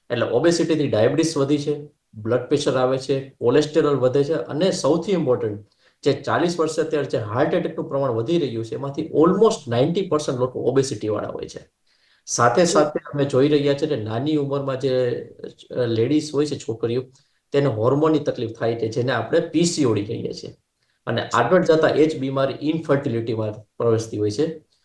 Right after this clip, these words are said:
Speaker 1: તો આને લીધે બીજી બધી ઘણી પ્ર-, થતું હોય છે પ્રોબ્લેમ. સાથે સાથે આગળ જતા એ તમારા ગોઠણ ઉપર અસર થાય એટલે ઓસ્ટિયોઆર્થરાઇટિસની બીમારી થઈ શકે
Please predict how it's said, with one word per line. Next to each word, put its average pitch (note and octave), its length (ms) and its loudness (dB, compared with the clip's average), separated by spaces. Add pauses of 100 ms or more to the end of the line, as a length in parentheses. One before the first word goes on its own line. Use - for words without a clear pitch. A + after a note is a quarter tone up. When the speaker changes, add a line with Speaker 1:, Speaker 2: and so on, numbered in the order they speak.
(140)
Speaker 1:
તો - 160 2
આને C3 360 4
લીધે D#3 380 6
બીજી B2 320 -2
બધી C3+ 240 -2
ઘણી B2+ 280 -2
પ્ર-, - 380 -12
થતું B2 320 -2
હોય A2+ 80 -2
છે A2 140 -6
પ્રોબ્લેમ. B2 440 -4 (360)
સાથે C#3 380 2
સાથે D#3+ 420 4
આગળ C#3+ 320 4
જતા C#3+ 360 2
એ C#3 220 4
તમારા C3+ 400 0
ગોઠણ A#2+ 420 -6
ઉપર C#3 220 0
અસર C3+ 220 -2
થાય B2+ 160 -2
એટલે A#2+ 140 -2 (100)
ઓસ્ટિયોઆર્થરાઇટિસની B2 1120 0 (160)
બીમારી A#2+ 360 -2
થઈ A#2 160 -6
શકે A#2 260 -4